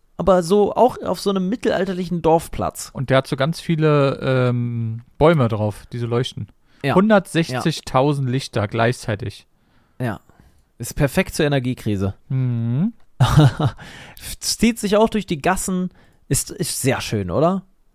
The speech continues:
Speaker 2: Ja.
Speaker 1: Vielleicht fahrt ihr auch noch nach Goslar.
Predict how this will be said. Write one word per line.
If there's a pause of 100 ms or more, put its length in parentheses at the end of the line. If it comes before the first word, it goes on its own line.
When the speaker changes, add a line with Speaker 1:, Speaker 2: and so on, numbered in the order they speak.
Speaker 2:
Ja. (1300)
Speaker 1:
Vielleicht
fahrt
ihr
auch
noch
nach
Goslar.